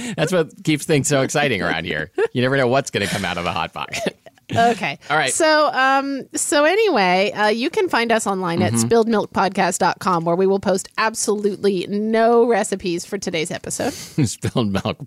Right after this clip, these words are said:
Speaker 1: Pocket Cast?
Speaker 2: <laughs> Well, I'm really proud of us for not making any Hot Pocket, like, sexual jokes.
Speaker 1: I'm s-, I have never been more proud of us. <laughs> This is a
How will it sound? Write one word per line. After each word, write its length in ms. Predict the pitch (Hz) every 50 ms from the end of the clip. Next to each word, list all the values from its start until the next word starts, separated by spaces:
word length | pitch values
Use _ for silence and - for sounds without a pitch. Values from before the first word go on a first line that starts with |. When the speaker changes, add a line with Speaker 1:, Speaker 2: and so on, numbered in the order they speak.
| - _ _
Speaker 1:
Pocket 480 | - 110 - 90 92 - 185 202 226 _ _ -
Cast? 340 | - - 151 156 185 226 339 - - - - - - 311
Speaker 2:
<laughs> 200 | - - - - - - - _ _ - - - - - - - - - - - -
Well, 120 | 277 294 -
I'm 160 | - 349 -
really 320 | 587 571 587 605 571 659 -
proud 220 | - 381 339 339
of 80 | 339 277
us 160 | 247 240 -
for 100 | - 254
not 500 | 240 220 214 226 226 233 240 233 - -
making 340 | 226 214 214 214 214 202 202
any 300 | - - 208 202 214 208
Hot 280 | 208 202 214 208 - -
Pocket, 520 | - 202 196 185 - 190 180 180 175 - _ -
like, 200 | 190 160 104 -
sexual 460 | - - 196 - - - 180 135 156
jokes. 460 | - 151 110 69 - - - - - _ _ _ - -
Speaker 1:
I'm 140 | 113 113 110
s-, 180 | 98 - - - -
I 200 | 104 107 107 98 - _ _ _ _ -
have 160 | 117 110 101
never 300 | 104 101 101 95 101 95
been 160 | 90 92 87
more 160 | 85 76 73
proud 260 | 78 - - 60 64 64
of 80 | 62 60
us. 220 | 62 73 - - _ _ -
<laughs> 840 | - - - - - - - - - - - - - - - 302 285 - _ - - 90 - - - - -
This 340 | - 120 117 117 - - - - _ _ _ -
is 140 | 110 90
a 120 | 90 85